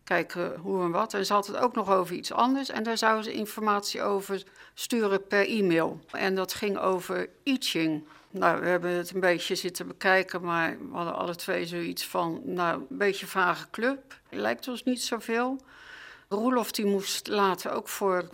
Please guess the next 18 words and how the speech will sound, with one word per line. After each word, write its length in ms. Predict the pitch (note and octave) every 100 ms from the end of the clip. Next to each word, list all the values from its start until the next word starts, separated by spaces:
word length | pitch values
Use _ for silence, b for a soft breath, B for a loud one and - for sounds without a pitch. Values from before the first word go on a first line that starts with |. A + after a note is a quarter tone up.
| -
pijnklachten 600 | - F#3+ E3+ - E3+ -
ook 180 | - A3+
naar 220 | A3 F#3+
de 60 | E3+
revalidatie. 1000 | E3+ E3 D#3 E3 D#3+ D#3+ D#3 - - G#3
En 220 | G3 F#3
toen 440 | F3+ G3+ F#3+ F#3+ F#3+
zijn 260 | - A3+ G3+
we 80 | F#3+
tegelijk 500 | G3 F3+ F3+ G#3 -
bij 180 | A#3+
die 160 | A#3+ A#3
arts 240 | A3+ -
gegaan. 640 | - - A3 - A3 B3 C4
Zo 180 | - F3
van, 220 | E3+ F3
nou, 340 | F3+ E3+ -
hè, 160 | C#3+